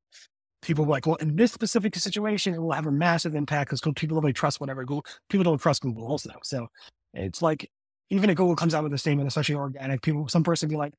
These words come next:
"I have this website that did this after I did that," even though that variable, you can't isolate. There's so many other variables when it comes to organic search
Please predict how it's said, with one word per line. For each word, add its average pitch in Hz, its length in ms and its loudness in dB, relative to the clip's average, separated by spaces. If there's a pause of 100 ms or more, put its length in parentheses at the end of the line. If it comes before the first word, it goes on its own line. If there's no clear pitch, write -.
"I 160 140 0
have 143 200 -2
this 220 160 6
website 180 400 0
that 131 160 -4
did 196 220 2
this 175 280 2
after 165 260 0
I 143 40 0
did 151 180 2
that," 143 240 2
even 202 200 2
though 175 220 6 (500)
that 180 200 6
variable, 156 640 4 (200)
you 175 100 -4
can't - 180 -2
isolate. 143 400 -4
There's 120 140 -8
so 190 180 6
many 175 140 6
other 156 140 4
variables 139 380 2
when 127 100 0
it 117 60 -4
comes 135 220 -2
to 143 60 -6
organic 123 340 -12
search 120 320 -6